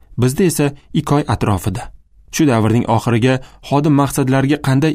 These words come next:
erishdi, u o'z ishdan qanchalik qoniqqanligi aniqlashga qaratilgan baholash o'tkaziladi. Shuningdek,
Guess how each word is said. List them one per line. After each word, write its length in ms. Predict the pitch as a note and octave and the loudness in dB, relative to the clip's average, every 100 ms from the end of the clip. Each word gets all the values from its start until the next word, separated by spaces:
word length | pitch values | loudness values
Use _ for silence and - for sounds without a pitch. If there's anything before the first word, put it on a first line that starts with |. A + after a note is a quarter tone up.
| A#2+ | 0
erishdi, 360 | A2 - G2+ F2+ - _ - | 0 -2 -6 -10 -14 _ -2
u 60 | D3+ | 2
o'z 120 | F3 E3+ | 2 2
ishdan 340 | C#3+ - D#3 C#3 | -2 0 -2 0
qanchalik 380 | C#3 D3 D3+ D3 - - | 0 2 0 -2 -12 -4
qoniqqanligi 720 | D3 D3+ D3 C3+ C3+ C#3+ A#2 F2 - - - - | 0 0 0 0 2 2 0 -2 -10 -20 -14 -2
aniqlashga 560 | C#3+ D3+ D3 C3+ - D#3 C#3 - - | -2 2 0 0 0 -2 -2 -10 -6
qaratilgan 560 | D3+ D3+ C#3+ B2+ F#3+ | -2 0 0 0 0
baholash 460 | C#3+ C3+ C3 A#2+ A#2 | 0 0 0 0 0
o'tkaziladi. 680 | B2 - A2 F#2+ F2 D#2+ - - _ - _ _ | -4 -4 -2 0 0 -2 -8 -14 _ -20 _ _
Shuningdek, 520 | - A2 B2 A#2+ E2+ | -2 2 2 0 -4